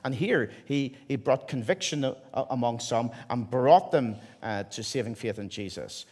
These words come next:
So here's the question, two, two questions, in fact. What is the spiritual ointment to open up spiritual blind eyes? You know, if we're spiritually blind, what is the ointment that will open up our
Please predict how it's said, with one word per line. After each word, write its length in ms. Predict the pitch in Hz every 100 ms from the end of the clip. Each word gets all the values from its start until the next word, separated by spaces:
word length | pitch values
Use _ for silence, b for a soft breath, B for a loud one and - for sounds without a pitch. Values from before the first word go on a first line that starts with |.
| B
So 160 | - 147
here's 220 | 180 330
the 60 | -
question, 420 | - 135 - 98
two, 140 | -
two 300 | 104 - -
questions, 380 | 123 139 120 104
in 80 | 92
fact. 300 | 73 69 - _ _ _ b b b
What 420 | 151 262 - - -
is 160 | 151
the 80 | 139
spiritual 640 | - - 175 170 165 151 147 151
ointment 760 | 151 147 110 85 120 - - - _ _ _ _ _ _ _ _ _ _ _ -
to 100 | 156
open 300 | 165 156 143
up 180 | 127 -
spiritual 540 | - - 135 123 -
blind 340 | 107 110 113 101
eyes? 540 | 85 80 - - - - _ _ _ _ _ _
You 80 | 107
know, 60 | 90
if 100 | 101
we're 60 |
spiritually 480 | - - 208 208 180
blind, 440 | 160 113 113 120 - B
what 200 | 123 214
is 120 | 240
the 140 | 202 185 -
ointment 680 | 160 120 - 95 110 - - b b _
that 180 | 120 107
will 140 | 117
open 240 | 123 117 110
up 180 | 110 110
our 260 | 104 98